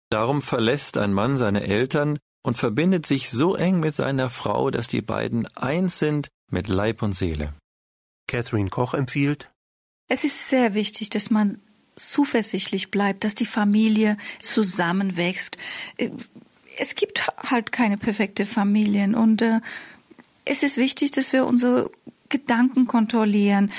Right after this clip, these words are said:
Speaker 3: Wenn negative Gedanken auftreten, sofort verbannen. Das entmutigt einfach. Sich auf die Erfolge, das, was klappt, konzentrieren, sich darüber freuen. Das macht Mut.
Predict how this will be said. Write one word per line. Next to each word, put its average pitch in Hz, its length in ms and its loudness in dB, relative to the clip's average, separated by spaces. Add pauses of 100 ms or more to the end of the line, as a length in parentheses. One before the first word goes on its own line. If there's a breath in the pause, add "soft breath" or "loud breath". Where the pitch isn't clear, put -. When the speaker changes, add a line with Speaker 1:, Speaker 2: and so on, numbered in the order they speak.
(180 loud breath)
Speaker 3:
Wenn 214 480 4
negative 240 800 2 (480 loud breath)
Gedanken 240 640 2
auftreten, 214 880 2
sofort 285 420 -2
verbannen. 196 600 2
Das 240 200 -4
entmutigt 277 640 4
einfach. 180 560 0 (400 loud breath)
Sich 285 340 2
auf 240 380 -2 (160)
die - 80 2
Erfolge, 330 540 2
das, - 200 -6
was - 220 -4
klappt, 269 300 0
konzentrieren, 240 640 2
sich 262 160 0
darüber 233 340 2
freuen. 233 580 2 (200 loud breath)
Das - 180 -4
macht 247 220 2
Mut. 247 440 4